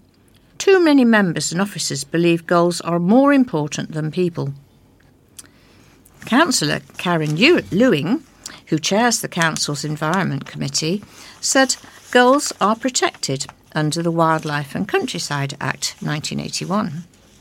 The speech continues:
She said the extra money last year was used to carry out semi-permanent gull-proofing work on buildings in the city centre, work that will carry on, albeit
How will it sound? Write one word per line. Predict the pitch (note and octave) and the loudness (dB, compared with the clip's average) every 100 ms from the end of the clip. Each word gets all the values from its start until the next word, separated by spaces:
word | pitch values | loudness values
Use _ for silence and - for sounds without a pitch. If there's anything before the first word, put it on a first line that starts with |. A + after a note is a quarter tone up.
| - - - - - - - | -20 -20 -20 -20 -20 -20 -10
She | - | -4
said | C#4 D4 | 2 2
the | C4+ | 4
extra | B3 D4 - - | 2 2 -2 0
money | F4 D#3+ | 2 2
last | E3 F3 F3 - | 2 0 0 -2
year | - C3+ C#3+ - | -2 -2 -4 -4
was | E3+ - | -6 0
used | F3 E3 - - | 2 2 -2 -6
to | A#3 | -6
carry | A3+ G3 E3+ | -2 -2 0
out | D#3+ E3 - | 0 -2 -4
semi-permanent | - - A#3 C#4+ D4+ - F#3+ E3+ D#3+ E3 E3 - | -4 0 2 2 0 -4 -2 -2 -2 -4 -6 -6
gull-proofing | F3 F3 F#3 - F#3+ F3+ F#3 G3+ | -2 -2 -4 -4 -4 -2 -4 0
work | A3+ D3+ - - | 0 0 -4 -10
on | E3 E3+ | -4 -2
buildings | D3+ D3 C#3+ D#3 D#3 | -2 -4 -4 -4 -4
in | D3+ | -6
the | D3+ | -6
city | - C#3 F3 | -6 -6 -8
centre, | - G3+ G3+ - C#3+ - - - - - - - - | -4 0 0 -2 -8 -10 -20 -20 -20 -20 -20 -10 4
work | F4+ C#4+ - - _ | 6 6 2 -14 _
that | - | -10
will | - B3+ | -6 -6
carry | - B3 B3 A3+ | -4 -4 -2 -2
on, | D3+ D3 - | -2 -4 -8
albeit | G#3 D4+ - D3+ - | -6 -6 -6 -10 -10